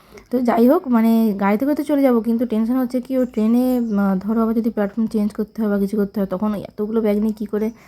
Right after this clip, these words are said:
কী করে কী হবে জানি না। তো যাই হোক, আহ, যেতে হবে। মনটাও খারাপ, আসলে তিন মাস ছিলাম, সেই পুজোর সময় এসেছিলাম তো,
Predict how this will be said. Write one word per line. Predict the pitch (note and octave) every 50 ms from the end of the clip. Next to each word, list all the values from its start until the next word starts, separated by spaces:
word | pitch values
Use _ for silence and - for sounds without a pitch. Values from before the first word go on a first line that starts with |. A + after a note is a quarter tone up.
| - - - - _ _
কী | - G#3
করে | A#3 A#3 B3 A#3+
কী | B3+ B3
হবে | A#3 A#3 A3+ A3+
জানি | G#3 G#3 G3+ G#3+
না। | A3+ B3+ C#4 - _ _ _ _ _ _ _ _ _ _ A3+ G#3+
তো | G#3 G#3
যাই | G3+ G#3 G#3 G#3+
হোক, | A3 B3 C#4 C#4 C#4 -
আহ, | - G3 G3+ G3+ G3+ G3 G3 G3 G3 G3 F#3+ G3 - - - - - - - - _ - _ _ - - A3 G#3+
যেতে | A3 A3 A3 B3 A#3+
হবে। | A#3+ A#3+ A#3 A#3 B3
মনটাও | B3 A#3+ A3+ A3+ A#3 A#3 A#3+ B3
খারাপ, | A#3+ - A#3+ A3+ A3 A3 A3 - -
আসলে | G#3 G3+ A#3 A3
তিন | A3 - A#3 A#3 A#3
মাস | A#3 A#3 A#3 A#3 A#3
ছিলাম, | - G#3+ G#3 G3 G3+
সেই | A3 G#3
পুজোর | G3+ G#3 G3+ G#3+ G#3+
সময় | G#3 A#3 A3+ A3+ A3
এসেছিলাম | A3 A3 - B3 B3 C#4 D4
তো, | C#4+ A3+